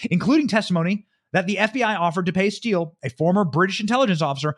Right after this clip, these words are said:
one million dollars in cash to prove the unsubstantiated allegations. The F B I supervisory analyst Brian Outen testified that the Bureau made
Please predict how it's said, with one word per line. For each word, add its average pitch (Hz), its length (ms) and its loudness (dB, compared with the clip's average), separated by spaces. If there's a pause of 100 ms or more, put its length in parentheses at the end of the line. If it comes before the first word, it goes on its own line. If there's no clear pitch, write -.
(180)
one 214 420 6
million 247 400 2
dollars 202 360 0
in 180 100 -4
cash 127 300 -6
to 139 100 -6
prove 185 460 0
the 143 120 -4
unsubstantiated 123 840 -6
allegations. 101 600 -10 (440)
The 226 120 8
F 269 100 8
B 302 80 4
I 269 140 6
supervisory 196 720 2
analyst 185 500 0
Brian 147 240 -2
Outen 202 480 0
testified 175 540 -2
that 143 100 -8
the 127 80 -12
Bureau 185 300 2
made 156 340 0